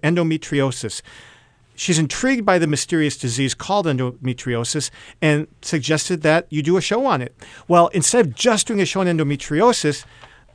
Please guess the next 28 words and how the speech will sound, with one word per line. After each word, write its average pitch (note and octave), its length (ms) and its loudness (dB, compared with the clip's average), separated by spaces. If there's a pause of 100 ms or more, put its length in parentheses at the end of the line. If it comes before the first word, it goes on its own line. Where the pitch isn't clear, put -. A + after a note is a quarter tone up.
(220)
we G3+ 220 0
thought - 320 4
we E3+ 260 0
would G3 200 4
do E3 120 4
it D#3 80 0
in E3 120 -4
the D3+ 80 -2
context A#3 760 -6 (160)
of D#3 380 0
the E3 80 -2
menstrual F#3+ 340 -2
cycle C#3 360 -2
because C#3+ 220 -4
Stephanie A#3+ 380 0
said, D3 360 0 (280)
"You G#3+ 100 2
haven't A#3 200 4
yet A#3 180 4
done G#3 140 0
an F3+ 100 2
episode F3+ 360 -2
on D3 120 0
women's E3+ 320 -2
health C#3+ 260 0
or D3+ 40 -4
female-related D#3 840 -2
diseases." F3 480 0